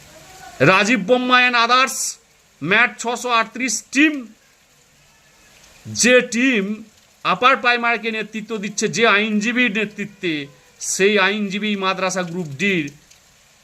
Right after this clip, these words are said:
মামলাটা ফাইল করেছে। ভবিষ্যতে খুব দ্রুতই সিনিয়র অ্যাডভোকেট দাঁড়াবেন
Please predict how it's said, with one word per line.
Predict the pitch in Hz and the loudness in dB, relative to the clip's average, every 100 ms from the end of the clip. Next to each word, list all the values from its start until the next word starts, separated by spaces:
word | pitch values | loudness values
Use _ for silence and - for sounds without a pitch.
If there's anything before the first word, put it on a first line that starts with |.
| - - _ | -20 -20 _
মামলাটা | 143 175 180 175 | -2 2 2 2
ফাইল | 143 160 156 | 0 -2 -2
করেছে। | 147 147 135 - 117 95 - - - - - - | -2 -4 -4 -4 -4 -6 -16 -20 -20 -20 -20 -6
ভবিষ্যতে | 113 208 262 254 254 | 0 2 2 0 -4
খুব | 214 233 185 | -6 -8 -6
দ্রুতই | 190 226 254 254 262 247 - _ _ _ _ _ _ _ _ _ _ _ - | -4 0 4 6 4 -4 -18 _ _ _ _ _ _ _ _ _ _ _ -10
সিনিয়র | - 220 233 240 240 | 0 4 6 6 4
অ্যাডভোকেট | 226 214 220 226 | 2 0 -2 -2
দাঁড়াবেন | 202 208 233 254 254 | 0 2 4 4 2